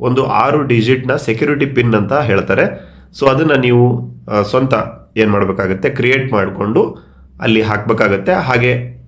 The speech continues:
ಏನೇನಲ್ಲಿ ಹಾಕ್ತೀರಾ ಅದನ್ನೆಲ್ಲವನ್ನ ಒಂದ್ ಕಡೆ ನೋಟ್ ಮಾಡಿ ಇಟ್ಕೊಳ್ಳಿ. So ಈ ತರ ನೀವು ಯಾವಾಗ ಫಿಲ್ ಮಾಡ್ತೀರಾ, ಆ, ಯಾವಾಗ ನೀವು ಎಂಟರ್ನ ಕ್ಲಿಕ್ ಮಾಡ್ತೀರಾ, ನಿಮ್ಮ ಮೊಬೈಲ್ಗೆ ಒಂದು ಒ ಟಿ ಪಿ ವೆರಿಫಿಕೇಶನ್ ಬರುತ್ತೆ. So ಆ ಒ ಟಿ ಪಿಯನ್ನು ಹಾಕಿದ ತಕ್ಷಣನೇ, ಆ,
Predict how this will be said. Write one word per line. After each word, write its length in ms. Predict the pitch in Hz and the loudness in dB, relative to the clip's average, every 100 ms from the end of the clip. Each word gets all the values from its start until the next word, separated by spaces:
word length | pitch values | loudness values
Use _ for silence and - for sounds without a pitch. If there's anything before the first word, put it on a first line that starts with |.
| - | -2
ಏನೇನಲ್ಲಿ 460 | 117 147 147 135 117 | 0 2 2 2 0
ಹಾಕ್ತೀರಾ 460 | 107 107 - 135 | -2 -4 -2 0
ಅದನ್ನೆಲ್ಲವನ್ನ 600 | 147 110 107 123 131 113 | 2 2 2 2 2 2
ಒಂದ್ 260 | 120 98 95 | 2 0 0
ಕಡೆ 160 | 113 | 0
ನೋಟ್ 320 | 123 151 160 110 | 2 2 2 0
ಮಾಡಿ 160 | 101 | 0
ಇಟ್ಕೊಳ್ಳಿ. 340 | 175 - - - _ _ _ _ _ _ - - _ - - | -2 -4 -12 -14 _ _ _ _ _ _ -20 -20 _ -20 -2
So 120 | 165 | 2
ಈ 80 | 170 | 2
ತರ 200 | 202 185 | 4 2
ನೀವು 200 | 175 160 | 4 4
ಯಾವಾಗ 480 | 135 147 147 117 107 | 4 2 2 2 0
ಫಿಲ್ 260 | 113 135 131 | -2 0 2
ಮಾಡ್ತೀರಾ, 720 | 120 107 107 151 - - _ _ _ - | 2 0 0 -2 -6 -16 _ _ _ -6
ಆ, 200 | 113 104 | 0 2
ಯಾವಾಗ 300 | 104 120 127 | 4 4 4
ನೀವು 200 | 127 123 | 2 2
ಎಂಟರ್ನ 360 | 104 107 131 135 | 2 0 0 0
ಕ್ಲಿಕ್ 280 | 131 101 104 | 0 -2 -2
ಮಾಡ್ತೀರಾ, 380 | 98 95 151 170 | -4 -2 -4 -2
ನಿಮ್ಮ 220 | 123 123 | -2 0
ಮೊಬೈಲ್ಗೆ 400 | 113 110 120 127 | 2 2 2 4
ಒಂದು 260 | 120 110 107 | 2 2 2
ಒ 160 | 107 107 | 2 0
ಟಿ 140 | 120 | 2
ಪಿ 120 | 123 | 2
ವೆರಿಫಿಕೇಶನ್ 640 | 104 101 98 107 98 107 92 | 2 0 -2 -2 -2 -2 -2
ಬರುತ್ತೆ. 640 | 92 - 151 185 - - _ - - - | -2 0 0 -2 -6 -18 _ -20 -20 -12
So 60 | - | -4
ಆ 140 | 139 | 0
ಒ 140 | 123 127 | 2 4
ಟಿ 140 | 131 | 2
ಪಿಯನ್ನು 240 | 143 127 120 | 2 0 0
ಹಾಕಿದ 400 | 104 101 117 110 | -4 -2 -4 -4
ತಕ್ಷಣನೇ, 720 | - 110 104 117 131 - - - - | -4 -2 0 0 -2 -10 -20 -20 -6
ಆ, 180 | 110 | 0